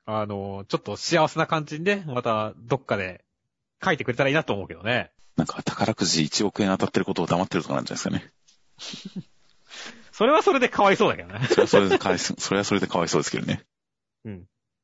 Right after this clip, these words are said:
Speaker 2: いやー、果たしてこれでお金なかったらちょっと、ちょっと、お父さんたちダメですよ。
Speaker 1: <laughs> いや、やっぱ夢叶える金額が溜まったらね、なんかこう、まあ最終的に百万切ってもいいかみたいな、貯金がみたいな、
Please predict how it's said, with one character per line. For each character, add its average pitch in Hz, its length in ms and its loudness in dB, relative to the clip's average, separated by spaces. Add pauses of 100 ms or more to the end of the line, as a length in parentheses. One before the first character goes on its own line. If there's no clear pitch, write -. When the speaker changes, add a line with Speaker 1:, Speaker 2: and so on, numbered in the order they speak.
(120)
Speaker 2:
い - 80 0
や 85 100 2
ー、 85 440 0
果 - 60 2
た 92 100 0
し - 80 0
て - 80 -2
こ - 160 -6
れ 117 60 2
で 135 60 2
お 117 100 0
金 127 160 0
な 131 80 2
か - 80 -2
っ - 60 -6
た - 120 0
ら 76 80 0
ち - 80 -4
ょ - 40 -6
っ - 60 -20
と、 - 280 -4
ち - 400 -10
ょ - 20 -20
っ - 100 -20
と、 67 320 0 (380)
お - 60 -2
父 92 100 4
さ 80 120 0
ん - 40 -8
た - 80 -12
ち - 100 -10
ダ 82 80 0
メ 78 80 -4
で 73 60 -4
す - 120 -6
よ。 - 120 -2
Speaker 1:
<laughs> - 80 -20 (2000)
い - 40 -6
や、 123 60 0
や 117 60 0
っ - 20 -4
ぱ 117 80 -6
夢 156 320 2
叶 180 320 0
え 220 60 2
る 190 80 0
金 151 180 -10
額 160 340 -4
が 165 160 2
溜 - 140 -4
ま 165 80 2
っ - 100 -4
た 220 100 2
ら 139 100 2
ね、 139 260 -4
な 156 80 -4
ん - 20 -14
か 131 120 -8
こ 127 360 -2
う、 - 40 -20 (760)
ま 190 100 0
あ - 20 -8
最 208 200 -2
終 233 160 -2
的 247 180 -2
に 254 80 -6
百 - 220 -4
万 240 140 4
切 - 80 -6
っ - 40 -8
て - 60 4
も 135 80 4
い 160 40 4
い 165 40 -4
か 190 120 4
み 131 60 -2
た 101 100 0
い 90 40 -4
な、 87 140 -8 (140)
貯 117 100 -4
金 117 160 -8
が 107 100 -2
み 98 60 -6
た - 100 -10
い - 20 -14
な、 92 60 -16